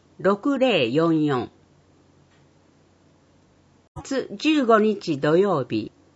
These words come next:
障害者スポーツフェスティバル、eスポーツ体験会。プロゲーマーと一緒に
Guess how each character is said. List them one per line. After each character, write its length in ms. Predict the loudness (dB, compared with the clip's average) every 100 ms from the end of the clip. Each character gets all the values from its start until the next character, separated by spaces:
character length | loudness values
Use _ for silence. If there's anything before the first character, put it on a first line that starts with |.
| _ _ _ _ _ _ _ _ _
障 360 | -4 2 4 4
害 180 | 2 0
者 180 | -4 -6
ス 160 | -6
ポ 200 | -2 0
ー 60 | -2
ツ 160 | -4 -4
フ 100 | -2
ェ 80 |
ス 140 | -2 -8
テ 100 | -6
ィ 20 |
バ 180 | -4 -4
ル、 240 | -6 -10 _ _ _ _ _ _ -4
e 300 | 0 0 0
ス 180 | -6 -2
ポ 220 | 0 2
ー 40 |
ツ 160 | -2 -6
体 280 | -2 -2 0
験 280 | -2 -2
会。 240 | -6 -12 -14 _ _ _ _ _ _ _ _ _ _ _ _ _ _ _ _ _ _ -4
プ 100 | 0
ロ 160 | 2 2
ゲ 220 | 2 2
ー 40 |
マ 180 | 4 2
ー 80 | 2
と 160 | 0
一 80 | 0
緒 240 | -2 -2 0
に 320 | 0 0